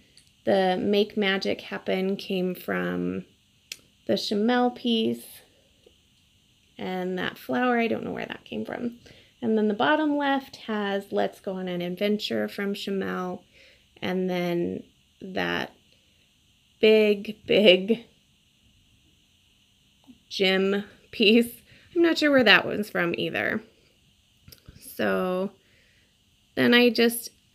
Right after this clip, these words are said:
remembered at the very <laughs> end, oh, I have to get my enamel dots on there, because that was one of the five things that I had chose.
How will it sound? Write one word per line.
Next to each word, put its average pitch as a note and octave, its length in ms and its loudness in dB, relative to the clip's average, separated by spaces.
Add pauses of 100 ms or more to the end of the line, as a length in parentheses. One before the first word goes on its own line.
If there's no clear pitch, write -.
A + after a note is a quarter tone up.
(280)
remembered G3 580 2
at - 160 -2
the G3 80 0
very G3+ 300 4
<laughs> G#3 40 2
end, G#3 320 4 (160)
oh, D#4 140 2
I D4 100 4
have C4 220 4
to B3 120 0
get - 140 0
my G3+ 100 -2
enamel F3+ 400 -2
dots G4+ 360 0
on F3 220 -2
there, F#3+ 380 -4 (560)
because F#3 500 -4
that F3 280 -2
was E3+ 280 -6
one E3+ 280 -6
of E3+ 380 -8
the - 420 -4 (1200)
five F3 480 -4
things E3+ 360 -6
that E3+ 120 -4
I E3 80 -4
had E3 260 -6
chose. E3 680 -6